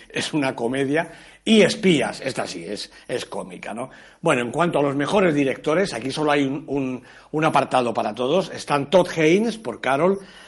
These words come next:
Alejandro González Iñárritu, nuevamente este año, por El Renacido, George Miller por Mad Max Furia en la Carretera,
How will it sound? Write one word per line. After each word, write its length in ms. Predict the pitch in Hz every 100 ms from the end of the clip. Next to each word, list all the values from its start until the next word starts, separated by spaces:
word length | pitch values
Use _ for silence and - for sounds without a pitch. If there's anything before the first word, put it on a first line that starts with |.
| -
Alejandro 580 | 147 143 135 180 233 202
González 560 | 147 127 135 135 127
Iñárritu, 560 | 123 117 120 127 135 170
nuevamente 600 | 131 139 127 120 123 117
este 180 | 113 117
año, 220 | 120 156
por 240 | 135 131 -
El 140 | 120
Renacido, 720 | 135 170 131 104 127 120 175 262 - - - - 113
George 380 | 151 208 -
Miller 520 | 143 156 175 220 214 -
por 160 | 110
Mad 220 | 113 135 123
Max 260 | 143 135
Furia 360 | - 135 131 120
en 60 | 110
la 100 | 107
Carretera, 720 | 143 120 113 123 156 180